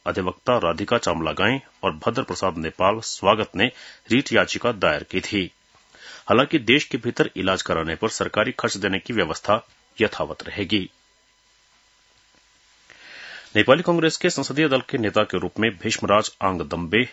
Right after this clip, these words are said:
सर्वसम्मति से चुने गए हैं। कांग्रेस संसदीय दल के कार्य-, कार्यालय सिंहदरबार में हुई बैठक ने नेता आंगदम्बे को दल का नेता चुनने का निर्णय किया। बता दें कि इससे पूर्व आज कांग्रेस केंद्रीय कार्य संपादन समिति की बैठक में सभापति गगन कुमार थापा ने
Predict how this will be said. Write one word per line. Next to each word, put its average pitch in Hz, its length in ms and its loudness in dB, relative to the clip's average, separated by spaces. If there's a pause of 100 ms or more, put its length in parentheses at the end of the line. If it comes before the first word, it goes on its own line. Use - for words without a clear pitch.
सर्वसम्मति 101 640 -4
से 110 140 -2
चुने 82 360 -6
गए 85 160 -4
हैं। 95 360 -2 (640)
कांग्रेस 107 300 2
संसदीय 113 400 -2
दल 90 200 -2
के - 140 -6
कार्य-, 90 300 0 (280)
कार्यालय 90 320 4
सिंहदरबार 85 540 -2
में 85 120 -4
हुई 85 180 -4
बैठक 85 400 -4
ने 107 80 4 (420)
नेता 101 200 2
आंगदम्बे 90 680 -2
को - 160 -8
दल 101 200 0
का 110 160 -4
नेता 98 260 -4
चुनने 80 320 -6
का 104 200 -2 (260)
निर्णय 82 340 -4
किया। 98 280 2 (540)
बता 117 140 4
दें 170 140 0
कि 170 120 -4
इससे - 240 -4
पूर्व 143 260 -4 (100)
आज 104 220 2
कांग्रेस 95 440 -2
केंद्रीय 95 380 -2
कार्य 92 240 0
संपादन 90 380 -4
समिति 87 360 -8
की - 140 -6
बैठक 82 440 -4
में 110 80 -2
सभापति 90 600 -4
गगन 90 200 0
कुमार 101 300 0
थापा 78 380 -2
ने 117 180 0